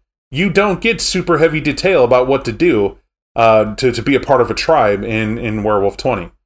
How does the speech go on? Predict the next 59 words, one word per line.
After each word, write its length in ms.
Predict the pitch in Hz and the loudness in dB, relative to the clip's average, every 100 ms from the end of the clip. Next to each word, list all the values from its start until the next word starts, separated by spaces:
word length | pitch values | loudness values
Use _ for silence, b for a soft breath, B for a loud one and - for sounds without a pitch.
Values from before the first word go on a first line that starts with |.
| _ _ _ | _ _ _
When 140 | 117 | -4
it 80 | 113 | -2
comes 240 | - 123 - | -2 -2 -2
to 80 | |
that, 240 | 98 90 87 | -2 -4 -2
they 140 | 117 | -2
give 200 | 156 156 147 | 0 0 0
rules 360 | 214 208 190 | 2 2 2
and 120 | 175 | -2
condense 500 | 170 151 175 185 170 | -2 0 0 0 -4
and 140 | 151 131 | -4 0
gifts 260 | 175 180 | 0 0
in 80 | 165 | -2
one 140 | 160 156 | -2 -2
place 280 | 185 175 | -2 -2
and 80 | 143 | 0
a 60 | 123 | 0
whole 80 | 170 | 0
bunch 220 | 190 - | 0 -4
of 80 | - | -4
cool 180 | 208 | -2
stuff 220 | 185 147 131 | 0 -2 -2
to 80 | |
make 160 | 135 131 | -4 -2
it 60 | 117 | -4
mechanically 520 | 110 196 233 - 120 | -4 -4 -4 -4 -4
easy 240 | 110 104 | -2 -4
to 80 | 95 | -6
do 300 | 95 95 95 _ _ _ | -2 -2 -2 _ _ _
and 160 | 113 110 | -4 2
better 180 | 107 95 | 2 2
to 60 | |
run. 360 | 92 92 95 - _ _ | 0 0 -2 -8 _ _
But 160 | 123 110 | -4 0
this 180 | 156 | 0
still 300 | - 202 214 | 0 2 2
serves 440 | - - 214 156 135 | 2 0 0 0 -4
to 60 | |
be 140 | 127 139 | -2 -2
a 80 | 117 | -2
seeded 480 | - 151 143 120 | -2 -4 -4 -4
book 320 | 151 147 - _ _ _ - | 0 0 -2 _ _ _ -4
that 160 | 113 | -4
speaks 460 | - - - 156 - | -4 -8 -6 -6 0
volumes 560 | 131 120 92 87 - - _ _ _ - | 2 2 0 -10 -14 -16 _ _ _ -6
about 320 | 110 117 110 | 2 4 4
what 240 | 117 110 | 2 2
you 320 | 127 110 104 95 _ | 0 2 0 -4 _
could 180 | 165 - | -4 -2
focus 300 | 143 135 - | -4 -2 -2
on 100 | 123 | -2
and 100 | 120 | -2
what 140 | 113 | -4
you 80 | 113 | -2
have 200 | 107 104 | -2 -2
here 200 | 156 135 | -2 -2
to 160 | 135 131 | -4 -6
this 160 | 123 | -6
point. 260 | - 135 101 | -4 -6 -6